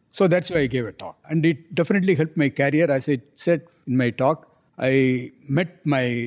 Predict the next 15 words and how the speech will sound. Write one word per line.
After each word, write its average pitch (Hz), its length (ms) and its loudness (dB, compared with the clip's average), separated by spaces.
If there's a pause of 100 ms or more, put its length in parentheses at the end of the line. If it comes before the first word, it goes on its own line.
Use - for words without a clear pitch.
(140)
hero, 156 440 2 (120)
P 170 120 2
W 131 240 2
Anderson, 135 680 -4
at, 110 360 -8
uh, 104 320 -4
I 117 80 -4
C 120 160 -4
T 98 180 -8
P, 131 320 -8 (540)
accidentally, 117 760 -4 (400)
I 101 60 -10
should 98 240 -8
say, 110 240 -4
because 107 360 -8